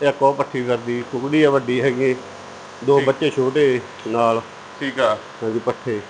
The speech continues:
Speaker 2: ਠੀਕ ਆ। ਕਾਲੇ ਵੀ ਆ।
Speaker 1: ਕਾਲੇ ਬੱਚੇ, ਮੁਰਗੀਆਂ ਦੰਦੇ ਹੀ ਕਾਲੇ ਕੱਢਦੀਆਂ, ਕਾਲੇ ਜੀ।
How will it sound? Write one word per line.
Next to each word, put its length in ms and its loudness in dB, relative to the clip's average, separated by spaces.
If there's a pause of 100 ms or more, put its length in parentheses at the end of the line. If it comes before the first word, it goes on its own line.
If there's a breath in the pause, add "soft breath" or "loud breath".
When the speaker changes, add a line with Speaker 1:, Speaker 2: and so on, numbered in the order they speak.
(260)
Speaker 2:
ਠੀਕ 200 -4
ਆ। 200 2 (240)
ਕਾਲੇ 340 6
ਵੀ 200 -4
ਆ। 100 -2 (720)
Speaker 1:
ਕਾਲੇ 280 6
ਬੱਚੇ, 380 4 (220)
ਮੁਰਗੀਆਂ 460 4
ਦੰਦੇ 240 4
ਹੀ 60 8
ਕਾਲੇ 260 6
ਕੱਢਦੀਆਂ, 400 2
ਕਾਲੇ 440 4
ਜੀ। 100 -4